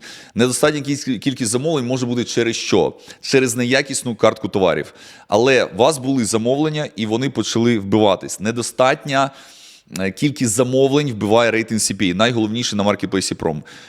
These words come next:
Що може, може таке статися, що у вас погіршились продажі і рейтинг почав вмирати?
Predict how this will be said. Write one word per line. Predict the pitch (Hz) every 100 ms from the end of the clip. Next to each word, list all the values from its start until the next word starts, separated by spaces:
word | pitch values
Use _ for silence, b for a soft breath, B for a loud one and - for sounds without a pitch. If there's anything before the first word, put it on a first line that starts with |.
| B B
Що | - - 160
може, | 180 165 143 -
може | 127 156 147
таке | 143 139 131
статися, | - 143 180 147 123 110
що | - 120
у | 117
вас | 101 123 139 - 117 101
погіршились | 117 120 127 - 110 98 - 92
продажі | - 98 90 90 139 147
і | 101 101 95 82 90
рейтинг | 110 110 101
почав | - 95 101
вмирати? | 101 95 87 80